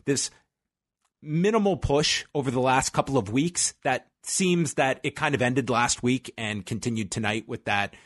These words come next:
he's got this minor push and then was put right back into the same slot. And I think he kinda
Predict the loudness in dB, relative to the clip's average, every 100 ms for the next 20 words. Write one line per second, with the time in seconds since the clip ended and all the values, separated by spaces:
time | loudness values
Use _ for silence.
0 | _ _ _ _ _ -6 -2 -2 -4 -8
1 | _ _ -6 -4 -4 -2 0 2 0 0
2 | 2 2 0 -2 -2 0 -2 -2 -2 -2
3 | 0 -2 2 0 -2 -6 -4 -2 -4 -6
4 | -12 -6 0 2 2 2 2 0 -2 -6
5 | -4 -4 -4 -2 0 0